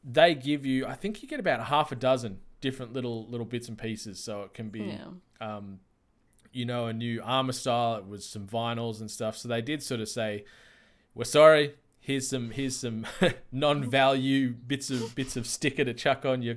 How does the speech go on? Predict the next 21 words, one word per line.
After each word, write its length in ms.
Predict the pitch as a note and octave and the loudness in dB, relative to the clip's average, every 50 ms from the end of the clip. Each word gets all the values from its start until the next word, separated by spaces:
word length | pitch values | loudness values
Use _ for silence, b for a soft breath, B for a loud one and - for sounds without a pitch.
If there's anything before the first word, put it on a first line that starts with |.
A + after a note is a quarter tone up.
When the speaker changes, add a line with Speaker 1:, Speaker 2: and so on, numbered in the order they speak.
| A#2 - - | -6 -8 -8
Speaker 1:
on 140 | C3 A#2+ A#2 | -8 -6 -4
your 80 | A#2 A2 | -4 -2
javelin, 580 | A2+ B2+ C#3+ D#3+ C#3 C3+ C3 A#2+ B2+ D3+ D#3 - | 2 4 4 4 4 2 -2 -2 -2 -4 -6 -4
but 340 | - B2+ A#2 A2+ A2 - _ - - - B B B B B B B B | -2 0 0 0 -2 -4 _ -12 -10 -10 B B B B B B B B
at 160 | B C#3 C#3+ D#3 | B -2 0 2
least 260 | F3+ A3 G#3+ - G3+ | 4 4 4 2 0
it's 140 | E3 B2+ - | -4 -4 -2
something." 540 | - - D#3 D3+ C3 - - G#2 F#2+ F#2 - _ _ b b b b b b b | 0 2 2 2 0 -2 -10 -12 -14 -14 -16 _ _ b b b b b b b
Speaker 2:
I 140 | C#4+ G#3+ G#3 | -10 -10 -8
guess. 640 | - - D#3+ D3+ D3+ D3+ G3 F#3+ - - - - _ - | -6 -6 -4 -4 -4 -4 -6 -10 -12 -18 -20 -20 _ -10
I 120 | - F3+ | -8 -8
guess 320 | F3 F3 E3 E3+ E3+ - - | -6 -6 -8 -8 -8 -10 -12
it 100 | F3+ - | -12 -10
is. 480 | - - - - - F#3+ G3 - - _ _ b b b b b b b b b | -10 -10 -10 -12 -14 -16 -18 -20 -20 _ _ b b b b b b b b b
Speaker 1:
But 80 | B2 C3 | -4 0
most 200 | D#3+ G3 G#3+ A3 | 0 0 2 0
of 60 | G#3+ | 0
them 60 | E3+ | 0
look 100 | C#3 - | -2 -4
crap. 380 | - - - B2+ C#3+ F3 F#3+ - - - - - - - - _ _ _ b b b b b b b b b b b _ _ | -6 -2 2 2 2 2 2 -2 -6 -8 -10 -10 -14 -18 -20 _ _ _ b b b b b b b b b b b _ _
Speaker 2:
<laughs> 20 | - | -6